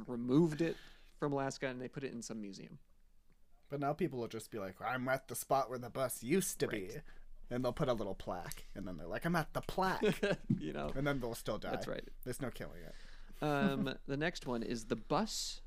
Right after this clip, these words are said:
Speaker 1: from the movie Speed.
Speaker 2: <laughs>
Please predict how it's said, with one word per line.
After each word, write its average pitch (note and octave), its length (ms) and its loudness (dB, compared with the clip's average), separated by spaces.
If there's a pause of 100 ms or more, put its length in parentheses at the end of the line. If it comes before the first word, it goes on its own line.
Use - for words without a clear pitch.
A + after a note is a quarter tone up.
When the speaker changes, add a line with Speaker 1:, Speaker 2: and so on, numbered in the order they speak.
(120)
Speaker 1:
from A#2+ 280 -2
the G#2 80 0
movie E3+ 840 0 (280)
Speed. A#2 960 -2 (1080)
Speaker 2:
<laughs> G#3 120 4